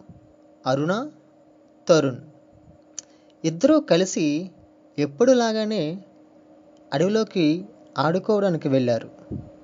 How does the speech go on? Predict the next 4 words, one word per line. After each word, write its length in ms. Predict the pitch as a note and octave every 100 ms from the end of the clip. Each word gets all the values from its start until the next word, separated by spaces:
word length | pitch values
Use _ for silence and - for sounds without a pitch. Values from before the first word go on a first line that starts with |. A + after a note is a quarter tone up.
| - - -
అయితే 640 | C#3+ F#3+ - A#3 G3 A#3+ - _ _ _ _ _ _ B2
వాళ్ళు 540 | D#3+ G#3+ F#3 D3+ F3+ _ _ B2+
అడవిలోకి 920 | D3 G#3+ C4 C4+ B3+ A3 C#3+ C#3+ E3+ - _ -
వెళ్ళినప్పుడల్లా 1080 | C3 C3 E3+ F#3+ G#3 G3+ C3 C3 D#3 D4+ B3+